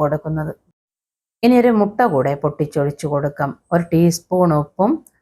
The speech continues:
കൂടെ ഒരു രണ്ട് ടേബിൾ സ്പൂൺ കോൺഫ്ലവറും കൂടെ ചേർത്ത്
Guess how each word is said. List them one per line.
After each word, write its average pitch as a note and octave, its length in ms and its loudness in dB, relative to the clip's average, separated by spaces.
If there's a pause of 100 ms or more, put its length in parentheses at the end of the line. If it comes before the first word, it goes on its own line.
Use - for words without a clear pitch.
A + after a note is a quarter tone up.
(140)
കൂടെ F3+ 220 4
ഒരു F3+ 80 2 (120)
രണ്ട് G3 280 -2 (120)
ടേബിൾ F3 320 0 (100)
സ്പൂൺ F#3+ 260 -4 (160)
കോൺഫ്ലവറും G3+ 640 2
കൂടെ E3 160 -2 (140)
ചേർത്ത് B2+ 280 -8